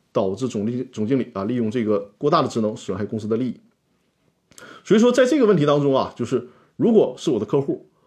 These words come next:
我就会建议他不要这样的规定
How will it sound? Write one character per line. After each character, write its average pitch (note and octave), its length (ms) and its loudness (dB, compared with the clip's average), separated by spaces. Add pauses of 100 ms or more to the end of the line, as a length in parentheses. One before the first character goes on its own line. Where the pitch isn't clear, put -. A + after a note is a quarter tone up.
(300)
我 G#2+ 160 0
就 B2 120 -2
会 B2+ 200 0 (400)
建 C#3 200 2
议 A#2 180 -4 (200)
他 - 80 -6
不 A2 140 -2
要 B2 100 2
这 A#2+ 100 -2
样 G#2+ 80 -2
的 F#2+ 60 -6
规 G2 140 -6
定 A#2+ 200 -6